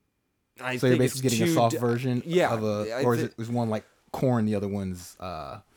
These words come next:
Speaker 1: It's like a, the
Speaker 2: flour?
Speaker 1: hard shell's almost like a, like a, tastes like cereal almost. It's, it's, it's a very sweet, it's a sweeter taco that I didn't know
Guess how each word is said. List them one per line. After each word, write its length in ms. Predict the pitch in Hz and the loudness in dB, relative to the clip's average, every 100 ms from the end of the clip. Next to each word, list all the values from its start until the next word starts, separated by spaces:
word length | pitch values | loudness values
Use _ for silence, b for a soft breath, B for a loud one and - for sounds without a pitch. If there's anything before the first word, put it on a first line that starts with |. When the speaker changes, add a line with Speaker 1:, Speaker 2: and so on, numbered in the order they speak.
| b b | b b
Speaker 1:
It's 220 | 143 - | -6 -2
like 160 | 185 160 | -2 0
a, 220 | 151 113 | 0 0
the 120 | 98 | -2
Speaker 2:
flour? 160 | 110 92 | -2 0
Speaker 1:
hard 200 | 95 202 | 0 -2
shell's 300 | - 127 107 | -4 -4 -6
almost 360 | 127 113 104 - | -8 -10 -12 -14
like 260 | 87 - | -18 -20
a, 220 | 87 82 | -20 -20
like 140 | 85 85 | -20 -20
a, 60 | 90 _ - | -20 _ -14
tastes 220 | 156 - | -12 -12
like 140 | 82 | -14
cereal 600 | - - 117 143 143 85 | -14 -12 -8 -6 -6 -8
almost. 520 | 78 82 80 - - - | -16 -20 -20 -20 -20 -16
It's, 200 | 98 113 | -10 -8
it's, 200 | 104 - | -6 -4
it's 220 | 117 110 | -6 -6
a 60 | 113 | -8
very 280 | 120 143 | -6 -6
sweet, 680 | 110 - - 127 123 131 131 - | -4 -6 -6 -8 -8 -8 -8 -10
it's 140 | 117 113 | -12 -8
a 60 | |
sweeter 560 | 104 - 123 135 127 110 | -6 -6 -6 -6 -4 -6
taco 560 | 104 107 110 98 80 78 | -6 -8 -8 -10 -14 -12
that 120 | - | -12
I 140 | 92 92 | -10 -10
didn't 280 | 98 98 - | -10 -12 -10
know 400 | 98 98 95 | -10 -10 -12